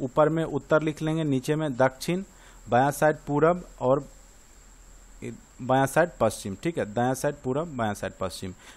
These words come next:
अब जैसे जैसे कहता है वैसे वैसे करेंगे। सोनिया अपने घर को बीच में रखेंगे।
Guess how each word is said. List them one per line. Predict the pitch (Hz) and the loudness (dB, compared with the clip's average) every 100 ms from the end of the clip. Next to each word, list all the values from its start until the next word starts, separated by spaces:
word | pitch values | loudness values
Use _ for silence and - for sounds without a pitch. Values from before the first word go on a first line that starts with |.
| - | 8
अब | 175 170 | 10 10
जैसे | 165 160 165 196 | 6 4 6 4
जैसे | 180 180 | 4 2
कहता | 170 160 | 2 4
है | |
वैसे | 147 139 | 4 4
वैसे | 131 127 | 0 2
करेंगे। | 120 117 | 2 2
सोनिया | 117 156 170 185 | 2 4 6 8
अपने | 170 160 147 | 6 6 2
घर | 139 147 | 4 4
को | 156 | 2
बीच | 135 127 143 | 2 0 -2
में | 147 | 0
रखेंगे। | 139 - 143 147 | 0 0 -4 -4